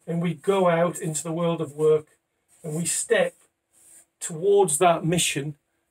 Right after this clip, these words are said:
every day we go to work. So with it comes huge responsibility, because we've forged a decision. We've thrown away, we've discarded all the other options.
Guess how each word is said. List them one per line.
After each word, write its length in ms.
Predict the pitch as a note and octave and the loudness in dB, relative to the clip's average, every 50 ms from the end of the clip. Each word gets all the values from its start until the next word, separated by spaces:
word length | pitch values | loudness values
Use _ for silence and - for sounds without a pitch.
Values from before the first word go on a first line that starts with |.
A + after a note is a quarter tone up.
| _ - | _ -6
every 260 | - D#3+ D3 D#3 D#3 | -4 -2 0 0 2
day 200 | D3 D#3+ D#3+ D#3 | 4 4 4 4
we 120 | D3+ D3+ | 4 2
go 200 | D3 D#3 D3+ D3 | 2 2 2 2
to 160 | D3 - - F3+ | 2 0 0 0
work. 240 | A3 A3 G3 D3+ - _ _ _ _ _ _ _ _ _ _ _ _ _ _ _ _ _ _ _ _ _ | 0 -2 -2 -4 -8 _ _ _ _ _ _ _ _ _ _ _ _ _ _ _ _ _ _ _ _ _
So 140 | - - F3 | -14 -12 -10
with 180 | F3+ C4+ C4+ | -8 -2 0
it 140 | A3 G3 - | 0 0 2
comes 280 | - - F#3+ F3+ E3+ - | 2 0 0 2 0 0
huge 200 | - G3+ F#3+ - | -2 -2 -2 0
responsibility, 920 | E3+ - - - F3+ F3 E3 - F3 G3 B3+ B3+ A#3 - - D#3+ A#2+ - _ _ _ - | 0 0 0 2 2 2 2 0 0 0 0 0 0 0 -2 -2 -4 -8 _ _ _ -14
because 340 | F#3+ F3+ - G3 F#3 - - | -12 -6 -4 -2 -2 0 0
we've 180 | G3 F3+ D3+ | 0 0 0
forged 1000 | - - - - - - - - - - - A#3 A#3+ A3 G#3+ G3+ - - - - | -2 -6 -8 -10 -12 -14 -16 -18 -6 0 2 4 6 6 6 4 2 0 -2 -2
a 80 | F3 E3 | -2 -2
decision. 600 | - F3 D#3+ - - - D4 - - D3+ C3 - _ _ - | 0 0 2 2 2 2 0 0 -2 -4 -6 -10 _ _ -2
We've 240 | E3 F#3 G3 - | 0 0 2 2
thrown 640 | - - - - - G#3 A3+ A#3 A#3 A#3+ A#3+ G#3+ G3 | 0 0 -2 -2 0 2 2 4 4 2 0 0 0
away, 560 | G3+ G#3 B3+ C#4+ E3+ C#3+ C3+ D#3+ G3 F#3+ - _ - | 0 2 2 2 0 0 0 -2 -4 -6 -8 _ -4
we've 180 | F#3+ F#3 - - - | -2 -2 -4 -4 -2
discarded 960 | G3+ F#3 - - - - - - A3+ A#3+ A#3+ A#3 A3 F#3 C#3 D3 F#3 - - - _ _ _ _ _ _ _ _ _ _ _ _ _ | 0 2 2 2 2 0 -2 0 4 6 6 6 6 4 2 -2 -4 -6 -8 -14 _ _ _ _ _ _ _ _ _ _ _ _ _
all 300 | - F#3 G3 G3 G3+ G3+ | 0 2 4 4 4 4
the 180 | G3 F#3+ F#3 F#3+ | 4 2 2 2
other 260 | F#3+ F3+ F3 F3 F3 | 2 4 2 2 2
options. 600 | D#3 - - - - - C3 A#2+ - - - - | 2 -2 -4 -8 -12 -14 -14 -16 -20 -20 -20 -20